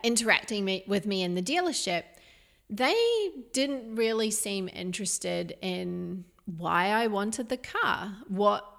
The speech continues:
I was hoping for by having the car, what the car was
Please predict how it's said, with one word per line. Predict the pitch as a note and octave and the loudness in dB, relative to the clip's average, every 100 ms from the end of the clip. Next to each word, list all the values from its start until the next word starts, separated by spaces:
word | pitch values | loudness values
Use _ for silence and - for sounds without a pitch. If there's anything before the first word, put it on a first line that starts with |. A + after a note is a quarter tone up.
| - _ _ | -20 _ _
I | A#3 | 6
was | A3+ A#3+ | 6 4
hoping | - D4+ G4+ F#4 D4+ | 4 4 4 2 -2
for | - G3 E3+ | -2 -2 -2
by | F3 F#3+ G3 | -2 -2 -2
having | G3+ - - D4+ B3+ | -2 -4 -4 -4 -4
the | G3+ | -4
car, | G3+ F#3 D#3+ - | -4 -4 -4 -6
what | F#3+ A3 A3 - - | 0 2 2 -2 -16
the | A3 G#3+ | -4 -4
car | G#3+ - G#3+ G#3 G#3+ | -4 -2 2 2 0
was | G#3 G#3+ G#3+ G#3+ G#3 | 0 0 0 -2 -4